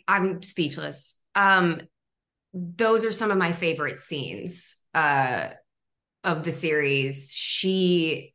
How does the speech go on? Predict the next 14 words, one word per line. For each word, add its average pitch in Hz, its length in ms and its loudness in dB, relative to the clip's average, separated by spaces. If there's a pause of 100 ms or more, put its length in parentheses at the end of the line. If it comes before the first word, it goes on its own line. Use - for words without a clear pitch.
(160)
is 180 280 -2
just - 540 -4
so 175 260 2
good 147 600 -4 (240)
at 147 120 -6
what 147 160 -4
she 175 220 -2
does, 139 580 -2 (1000)
and 156 560 0
she - 300 0
did 165 160 0
not 151 240 0
hold 165 320 -8
back, 156 500 2